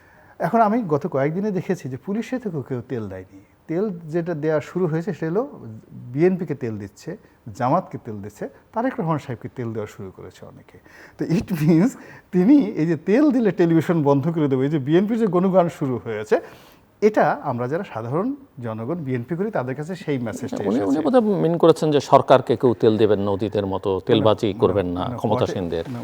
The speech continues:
Speaker 1: না, what-,
Speaker 2: হুম, হুম।
Speaker 1: whatever may be, এগুলো তো আপনার বলার দরকার নেই, তার অ্যাকশনই সমস্ত কিছু, আহ, আমাদেরকে প্রমাণ করবে। আমি এই জিনিসগুলো দেখলাম যে আমরা যেহেতু এই তিনজনই এখানে এই বিপ্লবের অনেক ছোট একজন, হয়তো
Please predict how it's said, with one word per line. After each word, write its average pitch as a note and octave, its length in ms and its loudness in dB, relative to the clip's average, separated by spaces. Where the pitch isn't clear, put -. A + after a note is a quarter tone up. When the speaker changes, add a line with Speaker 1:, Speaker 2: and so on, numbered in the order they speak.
Speaker 1:
না, A2+ 140 -12
what-, C#3 220 -2
Speaker 2:
হুম, E3+ 240 -4
হুম। G#2 100 -8
Speaker 1:
whatever F3+ 320 -6
may D3 220 -6
be, A2 300 -10
এগুলো D#3+ 200 -8
তো G#3 280 -6
আপনার - 260 -12
বলার A#2+ 360 -2
দরকার G#2 320 -12
নেই, F2 180 -20
তার A#2+ 180 -10
অ্যাকশনই F3+ 440 -8
সমস্ত C#3 420 -10
কিছু, D#3 360 -10
আহ, - 1040 -20
আমাদেরকে G#2+ 320 -12
প্রমাণ A2+ 360 -6
করবে। G2 220 -12
আমি A#2+ 180 -2
এই D3 60 -2
জিনিসগুলো E3+ 440 -4
দেখলাম D#3+ 400 -4
যে A3 400 -2
আমরা C3+ 300 -2
যেহেতু B2+ 520 -4
এই B2 100 -8
তিনজনই D3 760 0
এখানে C3+ 500 -4
এই C3+ 120 -6
বিপ্লবের D3+ 600 -2
অনেক D#3+ 280 -4
ছোট - 300 -6
একজন, A2 320 -2
হয়তো D3 320 -4